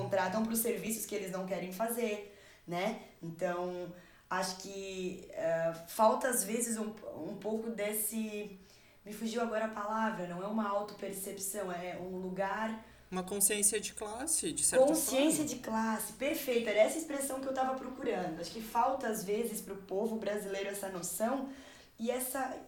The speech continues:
Speaker 1: e a proclamação da nossa própria cultura, né? Afinal, o que que é a cultura brasileira? A gente mora num país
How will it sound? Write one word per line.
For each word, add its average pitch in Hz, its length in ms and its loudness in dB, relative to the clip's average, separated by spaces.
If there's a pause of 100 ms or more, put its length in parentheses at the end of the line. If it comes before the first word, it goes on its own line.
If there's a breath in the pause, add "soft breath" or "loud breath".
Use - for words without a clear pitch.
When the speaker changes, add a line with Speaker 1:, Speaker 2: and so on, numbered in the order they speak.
(220)
Speaker 1:
e 269 240 -2
a - 80 6
proclamação 262 640 2
da 269 120 2
nossa 302 260 2
própria 214 380 4
cultura, 202 640 0
né? 170 160 -2
Afinal, 233 260 -2
o - 40 -6
que 294 100 -2
que 320 100 6
é 294 40 8
a - 40 6
cultura 226 320 -4
brasileira? 185 560 -2
A - 40 -2
gente 190 200 -6
mora 220 240 4
num 233 80 -2
país 220 420 0